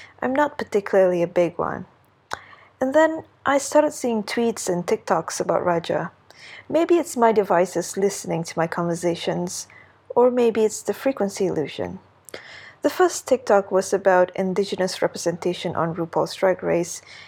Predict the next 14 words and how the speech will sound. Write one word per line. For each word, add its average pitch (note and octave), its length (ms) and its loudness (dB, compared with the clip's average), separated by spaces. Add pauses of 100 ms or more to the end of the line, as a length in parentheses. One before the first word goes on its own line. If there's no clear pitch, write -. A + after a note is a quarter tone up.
(200)
and F#3+ 140 0
that F3+ 220 0
Raja, F3+ 560 2
who F#3+ 180 0
is F3 240 0
of - 240 -2
Minangkabau F#3+ 640 0
descent E3+ 320 -6
from - 160 -6
Indonesia, F3+ 580 -2
who F3 160 -8
migrated F#3+ 540 0
to F#3+ 100 -10
the F3+ 100 -2